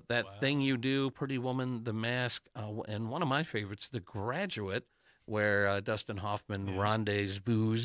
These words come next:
Speaker 1: with, uh, <laughs> with Missus Robinson.
Speaker 2: I, I love
Speaker 1: Uh,
Speaker 2: that list of all these great movies, and then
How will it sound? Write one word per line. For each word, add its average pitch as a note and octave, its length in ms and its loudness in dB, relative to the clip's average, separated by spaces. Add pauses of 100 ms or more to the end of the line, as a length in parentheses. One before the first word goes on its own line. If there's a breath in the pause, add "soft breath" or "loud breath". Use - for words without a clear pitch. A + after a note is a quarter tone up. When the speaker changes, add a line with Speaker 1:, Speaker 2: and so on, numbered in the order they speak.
(120)
Speaker 1:
with, A#2 340 -4
uh, B2+ 140 0 (140)
<laughs> - 520 -4
with A2+ 240 0
Missus A2+ 360 -4
Robinson. A2 760 -2
Speaker 2:
I, C3+ 140 -8 (120)
I C#3 40 -6
love D3 180 0
Speaker 1:
Uh, G2+ 40 -2
Speaker 2:
that C3+ 220 2
list B2 280 -6
of G#2+ 80 -10
all A#2 120 -2
these A#2+ 200 -8
great A#2+ 320 -4
movies, A#2 340 -8
and A#2 140 -12
then A2 260 -2